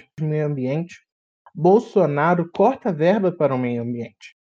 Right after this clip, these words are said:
Bolsonaro não conseguiu manter sua promessa aos líderes, aos demais líderes internacionais por um dia. E ao seu lado ele tem um homem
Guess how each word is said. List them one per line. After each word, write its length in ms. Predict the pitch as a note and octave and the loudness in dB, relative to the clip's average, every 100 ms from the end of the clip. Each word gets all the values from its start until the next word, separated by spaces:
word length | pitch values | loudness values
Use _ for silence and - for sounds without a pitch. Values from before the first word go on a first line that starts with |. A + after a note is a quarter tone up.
| _ _ _ _ | _ _ _ _
Bolsonaro 540 | - F3 F3+ G3+ A3+ B3+ | 0 0 2 2 2 0
não 140 | A#3 | -4
conseguiu 380 | A#3+ A3+ F3 G#3+ | -4 -6 -2 -2
manter 360 | A3 G3+ G3 F#3 | 0 0 0 -2
sua 160 | G3+ | -4
promessa 720 | F#3+ E3+ D3+ C#3 E3+ G3+ - | -6 -6 -6 -4 -4 -4 -4
aos 100 | C3+ | -4
líderes, 540 | C3+ C#3+ C#3+ C#3+ B2 - | -2 -4 -2 -2 -4 -4
aos 220 | C#3+ C#3+ | 0 0
demais 400 | C#3+ C3+ D3 C#3+ | -2 -2 -4 -4
líderes 480 | C3 D#3 D3 B2+ C3 | -4 -2 -2 -4 -8
internacionais 760 | C3 - C#3 D#3 C#3+ B2+ D3+ - | -10 -10 -8 -8 -8 -6 -6 -8
por 120 | - | -6
um 160 | D#3+ F#3 | -2 -2
dia. 340 | D3+ D#3+ A2+ - _ - - D#3 | 0 -2 -2 -8 _ -20 -12 2
E 80 | |
ao 140 | E3 G#3 | 4 4
seu 220 | G#3+ G3 | 2 2
lado 300 | E3+ F#3+ G3+ | 4 2 2
ele 180 | G3 F#3+ | 2 2
tem 240 | G3 F#3+ | 2 2
um 160 | F#3 D#3+ | 0 0
homem 480 | D#3 F#3+ E3+ D#3 | -2 -2 -4 -6